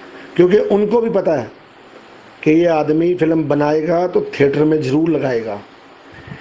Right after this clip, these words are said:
यही इज्जत कमाई है सर, और कुछ नहीं है। यश बाबू ब्रांड ऐसे खड़ा नहीं हो गया। यश बाबू ने सिर्फ नाम ही कमाया, पैसा कमाया नहीं कमाया। आज तो चलो मैं ये नहीं कहता कि मैं बहुत पैसा कमा रहा हूँ, लेकिन आज मैं गवा नहीं रहा हूँ। पहली फिल्म में जो मेरा गया,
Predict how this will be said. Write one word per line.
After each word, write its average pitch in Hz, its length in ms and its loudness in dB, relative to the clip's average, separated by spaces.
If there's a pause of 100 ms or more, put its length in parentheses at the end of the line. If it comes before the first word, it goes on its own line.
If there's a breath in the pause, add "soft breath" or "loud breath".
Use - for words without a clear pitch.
(160 loud breath)
यही 190 320 2
इज्जत 208 300 -2
कमाई 180 240 0
है 185 100 -2
सर, 190 140 -2
और 180 160 -2
कुछ 180 220 -2
नहीं 180 140 2
है। 147 180 0
यश 151 120 0
बाबू 165 260 0
ब्रांड 160 260 0
ऐसे 160 200 -2
खड़ा 160 220 0
नहीं 170 120 2
हो 160 100 0
गया। 131 160 0 (420 loud breath)
यश 151 140 0
बाबू 170 340 0
ने 180 280 0 (400 loud breath)
सिर्फ 170 200 2
नाम 165 300 2
ही 190 80 0
कमाया, 175 360 0
पैसा 165 300 0
कमाया 156 380 2
नहीं 165 120 -2
कमाया। 156 340 0
आज 156 160 0
तो 175 100 0
चलो 165 360 0 (340 loud breath)
मैं 156 100 6
ये 160 160 4
नहीं 190 120 2
कहता 170 280 0
कि 175 120 0
मैं 170 160 0
बहुत 156 240 -2
पैसा 147 180 0
कमा 147 260 2
रहा 143 100 2
हूँ, 214 140 -2 (360 loud breath)
लेकिन 175 200 2
आज 190 120 0
मैं 202 200 0
गवा 175 280 0
नहीं 196 140 0
रहा 156 100 -2
हूँ। 120 200 -6 (240)
पहली 175 240 2
फिल्म 175 240 0
में 180 160 0
जो 170 140 0
मेरा 160 220 0
गया, 147 440 0